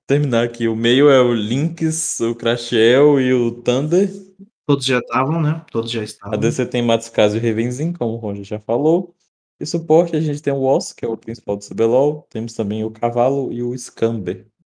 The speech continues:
Speaker 2: Cavalo que concorre ao top nick do Academy.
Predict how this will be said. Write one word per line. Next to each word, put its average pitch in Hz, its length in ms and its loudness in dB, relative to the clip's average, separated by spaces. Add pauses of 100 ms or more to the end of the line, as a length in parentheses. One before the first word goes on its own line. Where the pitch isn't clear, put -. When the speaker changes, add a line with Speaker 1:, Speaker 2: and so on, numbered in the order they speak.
(180)
Speaker 2:
Cavalo 143 400 0
que 151 120 -14
concorre 139 520 0
ao 147 500 2 (140)
top 143 260 -2
nick 139 440 0
do 135 600 -4
Academy. 98 540 -12